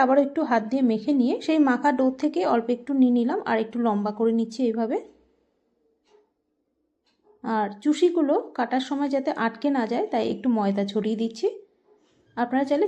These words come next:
চালের গুঁড়োও ছড়িয়ে নিতে পারেন। তারপর এরকম ছোট ছোট করে চুষিগুলোকে কেটে নিতে হবে। এখানে আমি একটু ছোট করেই কেটে নিচ্ছি, আপনারা চাইলে এর থেকে একটু বড় করে করে নিতে পারেন। দেখুন,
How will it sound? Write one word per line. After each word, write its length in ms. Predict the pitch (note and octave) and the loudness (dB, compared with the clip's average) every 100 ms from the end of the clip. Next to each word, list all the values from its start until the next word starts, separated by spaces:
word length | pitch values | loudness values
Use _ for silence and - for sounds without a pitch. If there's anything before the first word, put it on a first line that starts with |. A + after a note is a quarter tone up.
| G4 | 2
চালের 260 | A#3+ A#3+ A3+ | 2 2 2
গুঁড়োও 200 | A#3 E4 - | 0 0 2
ছড়িয়ে 240 | A#3 G3+ F3+ | 4 4 2
নিতে 160 | F3 G3 | -6 -8
পারেন। 180 | - - _ _ _ - | -10 -14 _ _ _ -4
তারপর 340 | A#3 A3+ A3+ G#3+ - - - B3+ | -4 -2 -4 -4 -10 -20 -6 -4
এরকম 220 | C#4 G4+ - | -2 -6 -4
ছোট 120 | C#4 C4+ | -2 -2
ছোট 100 | C4+ C#4+ | 0 0
করে 120 | C4+ F#4 D4+ | 2 0 0
চুষিগুলোকে 560 | C4+ C4 C4 C#4 F#4 B4 - _ - | -2 -2 2 2 2 -6 -8 _ -2
কেটে 220 | B3+ G#3 | 2 4
নিতে 160 | F#3+ G3 | 2 0
হবে। 240 | F#3 F3+ G3 - _ _ _ - | -4 -6 -10 -14 _ _ _ -8
এখানে 220 | C#4 E4 D#4+ | -2 0 0
আমি 120 | E4 E4 | -2 -2
একটু 120 | E4 F4+ | -2 -2
ছোট 160 | - B3+ C#4 | -2 -2 0
করেই 200 | C#4+ E4+ C#4+ | 0 0 -2
কেটে 180 | C4 C4 | 0 0
নিচ্ছি, 240 | B3 B3 G4 F4 | 0 -2 -2 -2
আপনারা 220 | C4 B3+ B3+ | -2 -4 -2
চাইলে 200 | B3+ C4 - | -4 -4 -6
এর 80 | A3+ - | -10 -8
থেকে 160 | C4 C#4+ | -6 -4
একটু 140 | C4 C#4+ A#3 | -2 -2 0
বড় 140 | G#3+ A3 | 0 2
করে 140 | A3 F4 F#4+ | 0 -2 0
করে 160 | G#3+ F3+ | 0 0
নিতে 160 | F#3+ G3 G3 | -6 -8 -8
পারেন। 200 | F#3+ G3 - _ - | -8 -10 -16 _ -6
দেখুন, 200 | B3+ D#4+ | -6 -6